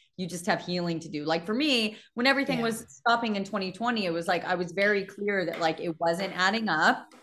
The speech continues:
Speaker 1: Wearing a mask felt super counterintuitive. Like, I didn't need a megaphone to tell me what was right. And a lot of people don't,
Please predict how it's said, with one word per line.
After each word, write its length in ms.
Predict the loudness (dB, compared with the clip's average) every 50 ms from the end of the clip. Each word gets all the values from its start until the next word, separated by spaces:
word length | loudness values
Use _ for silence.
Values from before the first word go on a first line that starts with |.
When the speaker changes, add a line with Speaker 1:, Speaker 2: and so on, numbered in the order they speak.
| -20 _ _ _ _ _ _ -6
Speaker 1:
Wearing 380 | 0 2 4 4 4 4 2
a 60 | 2 2
mask 400 | 4 4 4 4 2 0 -2 0
felt 240 | 0 0 -2 -4
super 360 | -8 -8 -6 -4 -2 -2 -2 0
counterintuitive. 1500 | 0 0 0 0 0 0 0 0 0 -2 -4 -4 -2 -2 -2 -2 -2 -2 -2 0 0 0 0 0 0 -2 -4 -4 -2
Like, 300 | 0 0 2 0 -2 -8 -18 _ _ _ _ _ _ _ _ _ _ _ _ _ _
I 220 | 2 4 6 6 6
didn't 340 | 4 2 2 0 0 0 0
need 540 | 0 0 2 2 2 0 0 -2 -4 -6 -10 -12 _ _ _ _ _ _ _ 0
a 60 | 2 4
megaphone 760 | 4 6 4 4 4 4 2 2 2 2 2 2 0 -2 -4
to 120 | -6 -8
tell 280 | -2 0 2 2 2 2
me 480 | 0 -2 -2 -2 -4 -4 -6 -8 -10 _ -10
what 300 | -2 0 0 0 2 0
was 200 | -2 -4 -2 0
right. 420 | 2 2 2 2 0 -2 -6 -10 -12 _ -4
And 160 | -4 -4 -4
a 80 | -4 -2
lot 320 | 0 2 2 2 2 2
of 120 | 0 -2
people 460 | -2 -4 -4 -2 0 -2 -2 -2 -4 -4
don't, 360 | -2 -2 -2 -2 -4 -8 -8